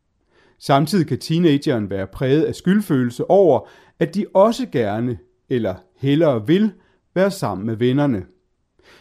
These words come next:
En følelse af skam kan også fylde, hvis den unge bliver flov over den syge.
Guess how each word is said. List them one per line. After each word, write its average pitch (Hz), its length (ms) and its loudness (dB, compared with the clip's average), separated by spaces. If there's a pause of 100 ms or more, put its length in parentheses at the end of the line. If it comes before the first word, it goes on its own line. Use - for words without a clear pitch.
En 185 140 2
følelse 214 420 2
af 147 80 2
skam 170 340 0
kan 175 180 -8
også 202 300 0
fylde, 143 420 -4 (200)
hvis 180 200 -6
den 202 240 -8
unge 165 400 2
bliver 185 240 -4
flov 202 440 -2
over - 280 -4
den 113 140 -10
syge. 127 400 -4